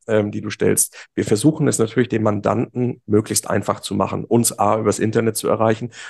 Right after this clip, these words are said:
oder B, halt auch über den, den Vermittler, ne, über die Versicherungsmaklerin, den Makler, der die Kunden dann bestenfalls an die Hand und sagt, "Pass auf,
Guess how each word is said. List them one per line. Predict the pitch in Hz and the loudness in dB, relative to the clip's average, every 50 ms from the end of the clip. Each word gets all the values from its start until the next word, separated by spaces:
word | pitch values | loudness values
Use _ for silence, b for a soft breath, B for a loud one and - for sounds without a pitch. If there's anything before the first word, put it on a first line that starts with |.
| B B | B B
oder | - 107 110 | 2 2 2
B, | 101 - 104 101 110 110 | 4 2 2 4 4 4
halt | 113 107 104 101 - | 4 2 2 2 0
auch | - 104 107 104 | 0 0 0 0
über | 101 87 113 110 | 0 -2 -2 0
den, | - 113 110 113 123 - - - 87 110 | 0 0 0 0 -2 -4 -6 -8 -8 -8
den | - 127 135 135 | -6 -6 -8 -2
Vermittler, | - 143 147 160 180 - - - - - | -2 0 2 2 2 2 0 -2 -2 0
ne, | - 131 156 | 2 2 2
über | - 123 120 | 2 2 0
die | 120 123 123 117 113 | 0 0 -2 -2 -2
Versicherungsmaklerin, | 110 - 120 139 143 147 135 131 120 - 123 120 120 120 123 113 110 | -4 -4 -4 -4 -2 0 0 0 -2 0 0 0 0 0 0 -2 -2
den | 110 113 101 | -2 -2 -2
Makler, | 107 110 120 127 - - 120 117 117 B B B B _ - | 0 0 0 -2 0 0 0 0 0 B B B B _ 0
der | 110 117 | 0 0
die | 120 113 | 0 -4
Kunden | - - 127 135 - - 117 | 0 0 0 0 2 0 0
dann | 110 110 | 0 2
bestenfalls | 110 113 113 - - 110 - 110 110 107 - | 2 0 0 -2 -8 -4 -2 0 0 0 -2
an | 90 87 | -6 -4
die | 98 104 | 0 0
Hand | 113 135 - - | 0 -2 -2 -6
und | 101 113 | -6 -4
sagt, | 110 107 - | -4 -4 -2
"Pass | - 104 - | -2 -4 0
auf, | - 85 123 120 | 2 2 2 2